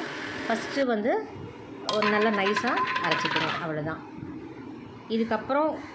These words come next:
ஆ, பாருங்க எவ்வளோ கெட்டியா இருக்கு பாருங்க, இந்த பதத்துக்கு இருக்கணும். ரெண்டாவது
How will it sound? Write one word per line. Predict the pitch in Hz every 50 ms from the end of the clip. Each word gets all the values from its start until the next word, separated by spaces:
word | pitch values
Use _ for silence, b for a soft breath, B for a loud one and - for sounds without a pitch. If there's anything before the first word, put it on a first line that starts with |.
| -
ஆ, | 208 202 202 196 196 196 190 190 - - - - -
பாருங்க | 226 226 214 214
எவ்வளோ | 220 226 226 196
கெட்டியா | 214 208 - 233 226
இருக்கு | 220 - - 196
பாருங்க, | 180 180 185 - - 214 226
இந்த | 240 247 254 233 -
பதத்துக்கு | 196 196 214 - 240 220 - 185
இருக்கணும். | - - 160 156 170 220 320 - - - - - - - - - - - - - - - - - - - - - - - 190 214
ரெண்டாவது | 226 247 262 285 294 269 254 240 294